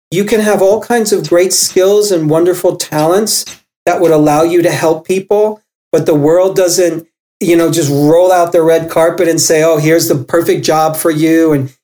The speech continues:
here's all the money you need, and, and here's everything that you need to be happy." So we're born into families sometimes that aren't healthy.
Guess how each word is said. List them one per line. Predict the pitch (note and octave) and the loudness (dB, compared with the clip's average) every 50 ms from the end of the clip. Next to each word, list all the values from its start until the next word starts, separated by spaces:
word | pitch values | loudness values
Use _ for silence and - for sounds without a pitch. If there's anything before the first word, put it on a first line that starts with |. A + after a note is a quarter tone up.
| _ _ - | _ _ -2
here's | E3+ E3+ D#3 | -2 0 0
all | E3 D#3+ E3 | 0 0 0
the | E3+ E3+ | 0 0
money | D#3+ D#3+ D#3+ E3 E3 | 0 0 -2 -2 -2
you | D#3+ D#3+ E3 E3 D#3+ D#3+ | -4 -4 -4 -4 -2 -2
need, | D#3 D#3 D#3 D#3+ D#3 D#3 D#3+ D#3 D#3+ D#3 D3+ - _ _ _ _ _ - | -2 -2 -2 -2 -2 -2 -2 -2 -4 -4 -6 -8 _ _ _ _ _ -6
and, | G3 D#3 D3 D3 D3 D#3+ E3 | -2 0 0 2 0 0 0
and | - D3+ D3 D3 | 0 0 0 0
here's | B2+ - D#3+ F3+ E3+ E3 | 0 2 2 2 2 2
everything | F3 D#3+ D#3 E3 D#3+ D3 - - D3+ C#3 C3 C3 | 2 2 2 0 -2 -2 -2 -2 -2 -2 -2 -2
that | C3+ C3 C#3+ - | -2 -4 -4 -2
you | D3 D#3 D#3+ | -2 -2 0
need | D#3+ D#3+ D#3+ D3+ - | 0 -2 -2 -4 -4
to | - D3 | -4 -2
be | C3 D3+ D3+ D3 | -2 -2 -2 -4
happy." | C#3+ - D3+ D3+ D3+ - - A#2+ A2+ - - - _ _ _ _ _ _ _ _ _ - | -4 -6 -6 -4 -4 -4 -6 -8 -10 -10 -16 -20 _ _ _ _ _ _ _ _ _ -10
So | - - - F3 D#3 D#3 D3+ D3+ D3+ D3+ D3+ D3 D3 - _ _ _ _ _ _ _ _ _ _ _ _ _ - - - - - - - _ _ _ _ _ _ _ | -6 -2 0 0 2 2 2 2 2 0 0 -2 -6 -12 _ _ _ _ _ _ _ _ _ _ _ _ _ -18 -16 -16 -14 -16 -18 -20 _ _ _ _ _ _ _
we're | - - D#3 E3+ F3 D#3 B2+ | -2 0 2 2 0 0 0
born | C3+ D#3+ F3 F3+ F#3+ | 0 0 2 2 2
into | F#3+ F3+ - - F#3 | 0 0 0 -2 -2
families | - - F#3+ F3 F3 F#3 F#3 F#3 F#3 F#3 F#3 F#3 - - | -2 -2 0 0 0 0 0 0 2 2 0 0 0 0
sometimes | - G3 F3+ F3 F3 - F#3 F3+ E3+ F3 F3+ F#3 F3 - | 0 0 -2 -2 -2 -2 -2 0 2 2 0 0 0 0
that | F3 D#3+ D3+ | 0 0 0
aren't | D#3 D#3+ D#3 D#3+ E3 | 0 0 -2 -2 -2
healthy. | D#3 E3 E3 E3 E3 - F#3+ F#3+ F#3+ F#3+ | -2 -2 -2 0 0 0 0 0 -2 -4